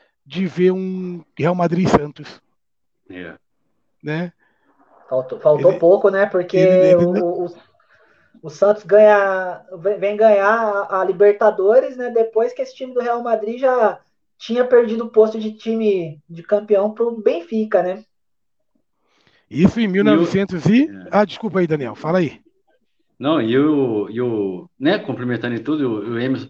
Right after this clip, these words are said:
Speaker 2: o Emerson falou uma... Interessante, né, esse, esse dado, essa questão relembrada o Mundial de sessenta, né?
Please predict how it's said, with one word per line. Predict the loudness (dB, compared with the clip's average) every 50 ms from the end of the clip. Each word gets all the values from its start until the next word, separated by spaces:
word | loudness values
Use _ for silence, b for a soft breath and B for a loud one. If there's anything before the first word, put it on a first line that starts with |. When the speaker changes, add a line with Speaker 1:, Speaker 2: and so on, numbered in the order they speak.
| _
Speaker 2:
o | -8 -6 -4 -2
Emerson | 0 0 -2 -2 -4 -4
falou | -4 -4 -2 -2
uma... | -4 -6 -6 -8 -12 _ _ _ _
Interessante, | -10 -10 -4 -2 0 2 2 0 0 -2 -2 -2 -2 -2 0
né, | 2 2
esse, | 2 0 -2 -4 -6 -8
esse | -8 -8 -10 -8
dado, | -4 -2 0 0 0 -2
essa | -6 -10 -12
questão | -10 -10 -10 -10 -8 -8 -8 -6 -6 -6
relembrada | -6 -8 -8 -8 -8 -6 -4 -4 -4 -2 -2 -2 -2 -2 -2 -4 -6 -8
o | -10
Mundial | -8 -6 -6 -2 -2 -2 -2 -2
de | -4
sessenta, | -8 -10 -10 -6 -4 -4 -4 -2 0 0 0
né? | 0 0 -4 -6